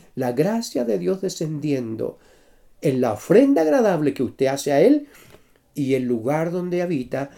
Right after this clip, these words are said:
es una bendición. Y muchos dicen que hay algo raro, hay algo que pasa aquí. Recuerdo una vez alguien, eh, estuvimos orando, una persona que vino a casa, estuvimos orando y dijo, "Hay un perfume". Eh, no era, eh,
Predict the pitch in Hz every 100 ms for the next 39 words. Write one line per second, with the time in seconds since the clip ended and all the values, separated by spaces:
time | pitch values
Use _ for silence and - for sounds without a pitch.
0 | - _ - 139 - 139 127 120 117 110
1 | - 131 110 92 92 - _ _ _ _
2 | 135 147 180 196 185 185 170 - 214 -
3 | - _ _ - 196 208 208 165 156 151
4 | 143 120 - _ _ _ - 180 185 220
5 | 226 185 185 160 165 - 147 143 - 302
6 | 240 - 185 196 170 190 - - - -
7 | 160 165 190 175 - - _ - 143 135
8 | 156 151 185 - - 151 175 185 170 160
9 | 147 - - _ - 151 165 - 170 160
10 | 160 143 156 - 160 165 143 160 - 165
11 | 156 160 175 - - - _ - 151 160
12 | 156 - - _ - 233 254 - 160 -
13 | 240 233 165 - - _ _ _ - 139
14 | 143 233 226 135 - - 110